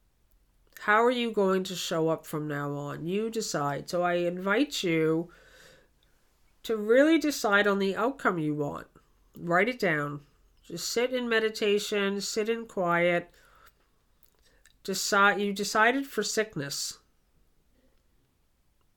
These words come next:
Now you're gonna decide for something brand new. Decide on the outcome you want. And what it is, is a feeling.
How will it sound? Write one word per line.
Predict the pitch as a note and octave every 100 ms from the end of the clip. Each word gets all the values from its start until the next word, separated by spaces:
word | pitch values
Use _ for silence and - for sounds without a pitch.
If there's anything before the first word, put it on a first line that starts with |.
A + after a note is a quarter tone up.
| -
Now | F#3+ G3+
you're | G#3+ A3
gonna | G#3 F#3+
decide | F3 E3+ - D#3+ D#3
for | - E3
something | - D#3+ D#3+ D3+
brand | D#3+ D3+ D3 D3
new. | D3 - - _ _ _ _ _ _ _ _ _ _ _ _ _ _ -
Decide | F#3+ - G3 G3+ A3
on | A3
the | G3+ F3
outcome | F3 F3 - F3 D#3
you | D3+ C#3+
want. | C#3+ - - - - _ _ _ _ _ _ _ _ _ _ _ _ _ _ _ _ _ _ _
And | F#3 G3+
what | B3
it | C#4+ A#3+
is, | D4 D4
is | F3 E3+
a | F3
feeling. | - - C4 D#4 C4 D3+ D3